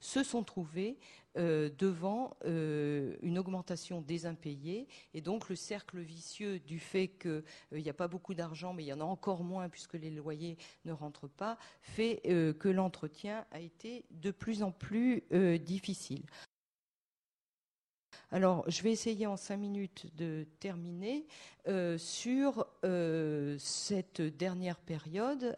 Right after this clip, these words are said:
à partir donc, euh, des années soixante-dix quatre-vingts, euh, un territoire qui, euh, se trouve face à des difficultés, des difficultés que je vais, euh, résumer, euh,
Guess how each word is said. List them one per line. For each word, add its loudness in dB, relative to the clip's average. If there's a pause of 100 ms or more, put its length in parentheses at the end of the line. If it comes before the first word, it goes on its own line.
(120)
à 2
partir -2
donc, -2
euh, 6
des 2
années 6
soixante-dix 0
quatre-vingts, -2 (480)
euh, 2
un 2
territoire 0 (140)
qui, -4 (220)
euh, 2
se -2
trouve 2
face 2 (340)
à 2
des 2
difficultés, -2 (320)
des 6
difficultés 8
que -2
je -4
vais, 2
euh, 6
résumer, 4 (360)
euh, 6